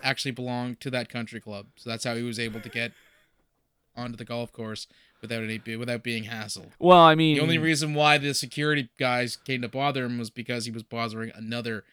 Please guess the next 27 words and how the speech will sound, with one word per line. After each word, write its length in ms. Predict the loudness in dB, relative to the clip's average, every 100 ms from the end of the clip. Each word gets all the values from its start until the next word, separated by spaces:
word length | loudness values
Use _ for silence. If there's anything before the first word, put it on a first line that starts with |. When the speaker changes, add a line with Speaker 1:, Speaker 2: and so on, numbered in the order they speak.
| _ _ _
Speaker 1:
patron. 360 | -10 -4 0 0 0 0
Speaker 2:
<laughs> 80 | 8
Well, 180 | 10
you 140 | 10 6
just 220 | 0 2
don't 180 | 2 6
do 160 | 8
that 220 | 10 10 6
at 80 |
a 20 | 0
country 360 | -4 -4 -4
club. 360 | -2 -2 -2 -6 -20 -20 -6
Speaker 1:
No, 140 | 2 6
Speaker 2:
Um, 340 | 6 6 2
Speaker 1:
no, 80 | 0
especially 440 | 2 2 2 2
not 220 | 6 6 6
in 60 |
L 180 | 4 4
A 120 | 6
with 120 | 4 2
a, 80 | -2 -8 -20 -2
with 200 | 2 4
a 80 | 4
very 380 | 6 8 8 6
important 520 | 4 0 0 0 0
scientist. 920 | 4 6 6 6 4 2 4 2 2